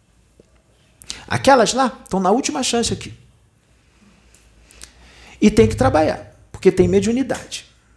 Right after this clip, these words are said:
Mas ninguém vai forçar elas a nada.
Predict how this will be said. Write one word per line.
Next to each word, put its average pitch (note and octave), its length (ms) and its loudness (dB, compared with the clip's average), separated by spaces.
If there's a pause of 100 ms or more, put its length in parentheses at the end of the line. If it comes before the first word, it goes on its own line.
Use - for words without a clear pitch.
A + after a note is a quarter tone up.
(420)
Mas E3+ 220 -2
ninguém G3+ 220 0
vai B3+ 100 0
forçar G#3+ 380 -4
elas B3+ 340 -4
a G#3 100 0
nada. F3+ 500 -4